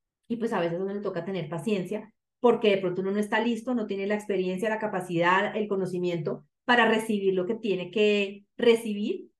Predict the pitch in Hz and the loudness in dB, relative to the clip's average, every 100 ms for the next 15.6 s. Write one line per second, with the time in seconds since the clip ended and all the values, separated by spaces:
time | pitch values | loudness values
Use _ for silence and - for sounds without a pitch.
0 | _ 214 226 208 190 - 269 233 190 - | _ -2 0 0 -4 -6 2 8 8 8
1 | 254 220 196 233 240 233 190 190 208 233 | 4 4 2 0 2 0 0 -2 -4 -4
2 | 226 220 247 226 226 226 247 220 202 185 | -2 2 4 4 0 -2 0 0 -2 -2
3 | 196 185 185 - _ _ 247 240 220 190 | 0 -2 -4 -14 _ _ 4 6 6 6
4 | 190 - 247 214 180 196 208 240 226 247 | 4 4 4 4 2 0 -2 -2 2 4
5 | 240 247 240 233 185 - 196 214 226 175 | 4 0 -2 -4 -4 -2 -2 -2 -2 -2
6 | 180 220 214 214 214 240 208 - 214 185 | 0 0 4 4 2 -4 -4 -2 2 2
7 | 190 - 233 214 160 160 185 180 202 202 | 2 -2 -8 -8 -8 -10 -8 -4 -2 0
8 | 208 208 226 170 160 156 208 185 180 175 | -2 -4 -4 -4 -4 -2 -2 -2 0 0
9 | 151 190 180 190 190 190 196 202 - 156 | 0 -2 -4 -4 -4 -4 -4 -6 -6 -2
10 | 147 151 208 170 - 220 233 240 - - | 0 2 0 -6 0 4 4 2 -4 -18
11 | _ _ _ _ 247 220 214 233 233 254 | _ _ _ _ 6 6 4 2 0 -2
12 | 247 269 254 262 262 208 214 240 214 220 | 0 2 2 0 -2 -2 0 0 2 2
13 | 208 214 247 247 190 165 - 208 151 147 | 2 -2 -4 -4 -6 -6 -2 0 0 0
14 | 233 254 254 269 262 339 302 226 185 - | 4 6 6 2 -2 -6 0 0 0 -2
15 | 170 160 180 180 196 | -4 -4 -4 -4 -6